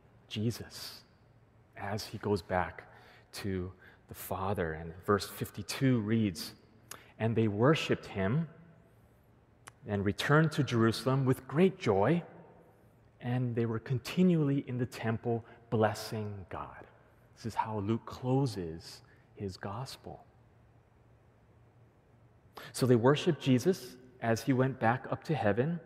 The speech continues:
Then they went back to Jerusalem with great joy and did what? They continued to worship. They continued their worshiping. They went straight to the temple, the main place of worship for the Jewish people,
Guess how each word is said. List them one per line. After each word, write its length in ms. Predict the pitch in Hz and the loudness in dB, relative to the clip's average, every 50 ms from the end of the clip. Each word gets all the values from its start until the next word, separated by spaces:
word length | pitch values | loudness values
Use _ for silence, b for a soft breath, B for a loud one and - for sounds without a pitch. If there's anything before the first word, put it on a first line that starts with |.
| - - b b b b b b b b b b _ | -14 -20 b b b b b b b b b b _
Then 180 | - 123 139 151 | 2 2 4 6
they 120 | 165 165 | 6 6
went 260 | 143 147 143 127 101 - | 6 6 2 0 2 4
back 260 | 127 131 151 156 - | 6 6 6 4 2
to 100 | - 180 | 0 0
Jerusalem 500 | 139 - 143 135 135 131 - - 147 139 | 2 4 6 6 6 6 4 0 0 2
with 320 | 131 110 - - - - - | 2 2 0 0 -4 -16 -6
great 320 | - 131 143 170 180 - | 0 4 6 6 6 4
joy 500 | - - 151 131 131 139 151 170 175 - - | 2 2 4 6 8 8 8 8 6 4 2
and 160 | 147 151 156 139 | 0 0 4 8
did 180 | 165 170 156 | 8 8 8
what? 380 | 139 151 185 180 139 117 - - - - - - - - - - - - - - _ _ _ _ _ _ _ _ _ _ _ _ _ _ _ _ _ - - - - - - | 6 2 -2 -4 -4 -6 -12 -16 -20 -20 -20 -20 -20 -20 -20 -20 -20 -20 -20 -20 _ _ _ _ _ _ _ _ _ _ _ _ _ _ _ _ _ -20 -20 -20 -16 -6 -2
They 100 | 151 151 | 0 2
continued 380 | - 165 - - 175 175 - - | 4 4 4 6 6 6 6 6
to 60 | 180 | 6
worship. 400 | 160 190 214 202 - 220 156 - - - - - - - - - - - _ - - _ _ _ _ _ _ _ _ _ _ _ _ _ _ _ _ _ _ _ _ _ _ _ _ _ _ _ _ _ _ _ _ - | 4 4 4 2 2 0 -2 -2 -6 -16 -20 -20 -20 -20 -20 -20 -20 -20 _ -20 -20 _ _ _ _ _ _ _ _ _ _ _ _ _ _ _ _ _ _ _ _ _ _ _ _ _ _ _ _ _ _ _ _ -6
They 60 | 127 | -6
continued 500 | - - 139 131 - - 165 160 156 139 | -2 -2 -2 -2 0 0 2 2 2 2
their 100 | 151 139 | 2 2
worshiping. 520 | 123 123 123 120 - 131 120 - 110 98 | 4 4 4 4 2 0 0 0 0 2
They 100 | 95 104 | 4 4
went 180 | 104 110 110 107 | 4 4 0 -2
straight 500 | - - - - - 165 180 196 180 - | -4 -6 -4 2 4 6 6 6 4 2
to 120 | - - 156 | 0 0 0
the 60 | 143 | 0
temple, 520 | - - - 117 98 - - 113 160 175 - - - B B B B B B B - | 0 0 2 2 2 4 4 2 2 0 -2 -10 -18 B B B B B B B -4
the 60 | 101 | -2
main 360 | 98 107 113 123 139 156 147 | 0 2 2 4 4 4 2
place 300 | - - 135 143 139 - | 2 2 2 2 2 4
of 160 | 175 147 113 | 2 0 2
worship 420 | 107 104 101 101 - - 151 170 - - | 4 4 4 4 2 0 -2 -2 -4 -6
for 180 | - - 107 113 | -6 -2 -2 0
the 100 | 120 139 | 0 0
Jewish 380 | 107 120 123 120 131 139 - - | -2 0 0 2 2 0 -2 -4
people, 440 | - 120 110 - - 135 180 185 | -6 -6 -6 -4 -2 -4 -4 -4